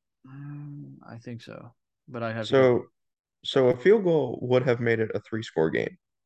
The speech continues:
Speaker 1: Yeah.
Speaker 2: I, I just don't,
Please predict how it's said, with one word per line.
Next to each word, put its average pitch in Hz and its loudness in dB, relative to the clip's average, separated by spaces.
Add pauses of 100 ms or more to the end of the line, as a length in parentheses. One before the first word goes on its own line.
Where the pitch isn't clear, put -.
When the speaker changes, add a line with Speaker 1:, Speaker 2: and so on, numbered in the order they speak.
(960)
Speaker 1:
Yeah. 98 -8 (680)
Speaker 2:
I, 107 -2 (420)
I 120 0
just 127 -6
don't, 117 0